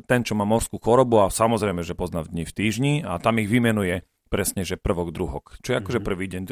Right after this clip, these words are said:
Speaker 1: Čo je veľmi pekný nápad a vzýšiel vlastne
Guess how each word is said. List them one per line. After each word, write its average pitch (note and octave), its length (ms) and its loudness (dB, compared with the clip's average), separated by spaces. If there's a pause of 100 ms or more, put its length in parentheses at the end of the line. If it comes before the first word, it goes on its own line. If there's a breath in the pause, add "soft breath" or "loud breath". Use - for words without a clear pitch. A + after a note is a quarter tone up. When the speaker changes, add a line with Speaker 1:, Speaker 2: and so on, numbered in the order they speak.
Speaker 1:
Čo - 160 -4
je D3 80 6
veľmi F3+ 320 6
pekný A#2+ 300 0
nápad A#2 340 2
a A#2 80 2
vzýšiel A#2 520 2
vlastne A2+ 500 2